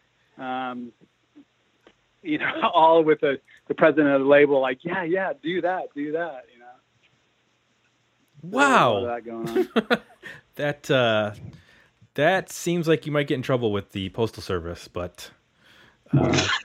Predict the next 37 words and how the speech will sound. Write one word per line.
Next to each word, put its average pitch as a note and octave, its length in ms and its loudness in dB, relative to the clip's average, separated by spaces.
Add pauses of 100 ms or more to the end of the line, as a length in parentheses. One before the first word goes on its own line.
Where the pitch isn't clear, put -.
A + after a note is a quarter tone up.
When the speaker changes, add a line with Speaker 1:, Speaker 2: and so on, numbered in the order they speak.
(260)
Speaker 2:
<laughs> - 480 -14
Speaker 1:
Well, D3 380 6 (240)
yeah, E3+ 500 4
this D#3+ 220 0
is, D#3+ 160 0 (120)
you G3 220 -4
know, D4 60 -4 (360)
this D#3 220 4
is - 60 -2
back E3 240 6
in E3 80 4
the E3 100 4
day. E3+ 360 -2 (580)
Speaker 2:
Um, D3 480 8
Speaker 1:
You C#3 80 -14
could C#3+ 120 -10
get D3 140 2
away C#3+ 160 -2 (220)
with - 80 -12
it. A#2+ 80 -12
Speaker 2:
so F#3 260 6
how F3+ 240 6
did G#3+ 180 6
you G#3 100 6
end G3+ 120 6
up F#3+ 160 4
working E3+ 540 2 (200)
with, C3+ 800 2 (180)
uh, A2 380 0 (580)
is, A#2 200 -6 (360)
I, - 240 -10
I D#3 60 -4
don't G3+ 80 2
know G#3 60 2
how E3 60 6
to D3 40 4
say, D3 300 0